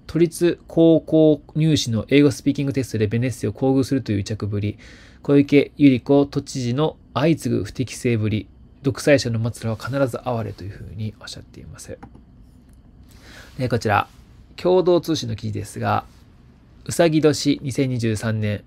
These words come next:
株価は跳ねる、格言に期待、うさぎ銘柄も」というふうな記事が出てましたね。うさぎのように株価も跳ねる一年に、干支を使った株式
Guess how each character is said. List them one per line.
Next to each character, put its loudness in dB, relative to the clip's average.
株 -4
価 -2
は -2
跳 -6
ね -2
る、 -2
格 -2
言 2
に -4
期 -16
待、 -4
う -10
さ -2
ぎ -2
銘 0
柄 -6
も」 -4
と -6
い -2
う -2
ふ -10
う -8
な -10
記 -16
事 -14
が -10
出 -10
て -16
ま -12
し -18
た -14
ね。 -4
う -6
さ 0
ぎ 2
の 0
よ 2
う 0
に -2
株 -2
価 0
も -2
跳 -4
ね -2
る 2
一 -2
年 -4
に、 -10
干 -4
支 2
を 6
使 -4
っ -6
た -4
株 -2
式 -4